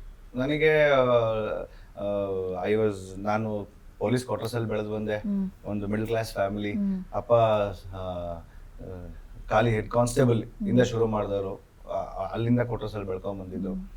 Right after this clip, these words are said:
Speaker 1: ಆ, ಮ್ಯಾಮ್, ಕನಸನ್ನ ಕಾಣ್ಬೇಕು, ಕನಸನ್ನ ಕಟ್ಕೊಬೇಕು ಅಂತ,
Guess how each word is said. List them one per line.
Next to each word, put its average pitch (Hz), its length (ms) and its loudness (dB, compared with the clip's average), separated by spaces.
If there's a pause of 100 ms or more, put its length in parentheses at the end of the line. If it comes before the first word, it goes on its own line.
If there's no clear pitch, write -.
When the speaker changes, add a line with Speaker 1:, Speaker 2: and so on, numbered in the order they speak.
(800)
Speaker 1:
ಆ, 107 400 -4 (300)
ಮ್ಯಾಮ್, 131 400 -2 (440)
ಕನಸನ್ನ 180 540 -4 (600)
ಕಾಣ್ಬೇಕು, 143 640 0
ಕನಸನ್ನ 127 380 -4
ಕಟ್ಕೊಬೇಕು 127 840 -4
ಅಂತ, 117 300 -6